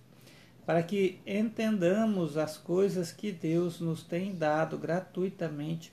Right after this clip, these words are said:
pe-, delas também falamos, não com palavras ensinadas pela sabedoria humana,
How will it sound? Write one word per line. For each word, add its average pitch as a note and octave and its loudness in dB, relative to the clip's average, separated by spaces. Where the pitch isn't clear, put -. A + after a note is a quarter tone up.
pe-, D#3 -6
delas D3+ -2
também D#3+ -2
falamos, D3 -4
não F#3 2
com F#3 0
palavras E3 2
ensinadas D#3 -4
pela D3+ -10
sabedoria D3 -6
humana, D3+ -6